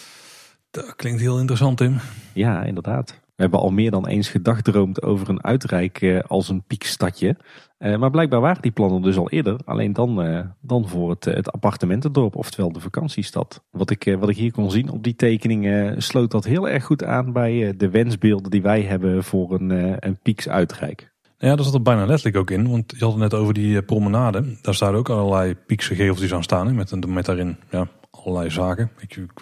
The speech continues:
Speaker 1: dat was niet heel duidelijk, maar je ziet het net aan het randje van de tekening, in het hoekje zie je het nog, eh, weglopen. En ik kan me wel voorstellen dat dat dan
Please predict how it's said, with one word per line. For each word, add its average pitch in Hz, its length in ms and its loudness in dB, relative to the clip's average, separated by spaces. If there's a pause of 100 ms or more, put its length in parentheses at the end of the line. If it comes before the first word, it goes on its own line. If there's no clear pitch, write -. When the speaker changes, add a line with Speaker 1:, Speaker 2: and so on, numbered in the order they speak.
Speaker 1:
dat 92 120 -12
was 95 120 -4
niet 95 100 -2
heel 101 120 0
duidelijk, 95 300 0
maar 101 100 0
je 95 40 -4
ziet 95 80 -6
het 98 100 -2
net 110 120 0
aan 101 100 -2
het 92 100 -2
randje 104 260 0
van 101 100 0
de 95 100 0
tekening, 104 320 -2
in 104 80 0
het 98 80 -2
hoekje 110 220 0
zie 101 140 0
je 98 60 0
het 92 120 -6
nog, 95 240 -2
eh, 95 80 2 (800)
weglopen. 131 540 2 (500)
En - 80 -8
ik 101 60 -2
kan 110 120 6
me 117 60 6
wel 131 120 6
voorstellen 92 440 0
dat 98 160 -4
dat 101 120 0
dan 82 260 -4